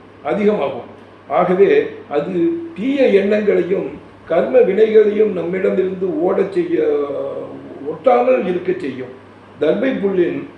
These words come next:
ஆசன, தர்பை புல்லினால் ஆன ஆசனம், நம்ம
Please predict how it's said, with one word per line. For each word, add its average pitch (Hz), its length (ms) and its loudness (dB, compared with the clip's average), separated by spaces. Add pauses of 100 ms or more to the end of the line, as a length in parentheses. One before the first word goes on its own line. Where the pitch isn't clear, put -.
(200)
ஆசன, 180 480 2 (1200)
தர்பை 175 260 4
புல்லினால் 214 580 4
ஆன 208 180 4
ஆசனம், 180 480 -4 (180)
நம்ம 127 160 -14